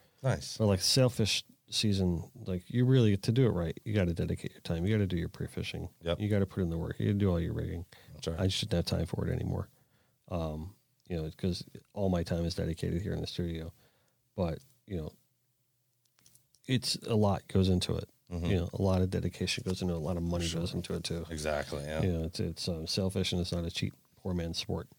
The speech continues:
Speaker 1: I like to say it's like the nascar of fishing, <laughs> you know.
Speaker 2: You know, it really is, um, it's an incredible thing. Like, if you looked at the tournament that just happened, the, the Silver Sailfish.
Speaker 1: Yep.
Speaker 2: Um,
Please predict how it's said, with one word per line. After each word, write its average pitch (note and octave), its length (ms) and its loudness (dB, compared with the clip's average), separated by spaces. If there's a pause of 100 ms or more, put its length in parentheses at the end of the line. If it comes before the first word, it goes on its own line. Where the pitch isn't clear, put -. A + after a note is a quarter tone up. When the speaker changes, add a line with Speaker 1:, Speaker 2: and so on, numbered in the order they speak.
(140)
Speaker 1:
I E2+ 60 0
like E2+ 160 0
to E2 60 -8
say E2+ 160 -2
it's E2 140 -2
like E2 120 -10
the D#2+ 80 -4
nascar D#2+ 680 -2 (200)
of D#2 80 -10
fishing, D#2+ 500 -2 (100)
<laughs> - 100 -20
you F2+ 80 -2
know. E2+ 80 -4 (460)
Speaker 2:
You B2+ 120 8
know, B2 120 10
it A#2+ 120 8
really B2+ 420 8
is, A#2+ 460 6
um, G2+ 460 4 (760)
it's B2+ 160 2
an C3+ 100 6
incredible A2+ 480 6
thing. F2 340 0 (200)
Like, G2+ 240 4
if A2 160 4
you C3 120 6
looked C#3+ 280 2
at A2 160 4
the G2+ 120 2
tournament G#2+ 420 2
that G2+ 160 2
just G#2 200 0
happened, F#2+ 400 4
the, F#2 200 2
the G2+ 100 -2
Silver F#2+ 320 0
Sailfish. F#2+ 680 0
Speaker 1:
Yep. F2+ 180 2 (500)
Speaker 2:
Um, F2+ 680 2